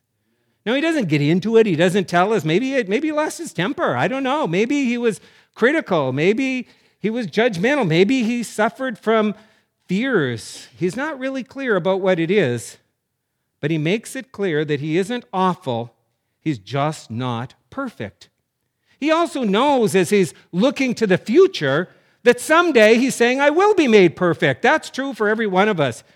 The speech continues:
Do you want to be perfect? We go to heaven. <laughs> That's our future. But right now, we see that in the future, and we see that, and that is our great hope,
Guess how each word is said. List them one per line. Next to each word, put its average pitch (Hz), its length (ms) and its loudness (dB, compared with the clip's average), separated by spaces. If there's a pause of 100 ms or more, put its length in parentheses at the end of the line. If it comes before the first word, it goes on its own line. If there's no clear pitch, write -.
(100)
Do - 80 -6
you 180 40 2
want 277 180 2
to 320 60 -2
be 294 120 -2
perfect? 277 580 -2 (680)
We 185 100 0
go 175 140 0
to 139 60 -2
heaven. 127 360 -6 (240)
<laughs> 107 300 -16 (1200)
That's 294 240 2
our 247 140 4
future. 160 540 -2 (760)
But 247 160 0
right 254 260 6
now, 240 300 6
we 190 220 2
see 440 340 2
that 226 280 8
in 185 140 6
the 175 80 4
future, 190 560 0 (220)
and 240 160 2
we 208 120 2
see 359 420 4
that, 220 300 6
and 185 140 4
that 262 180 6
is 269 160 0
our 220 140 2
great 170 280 2
hope, 226 360 2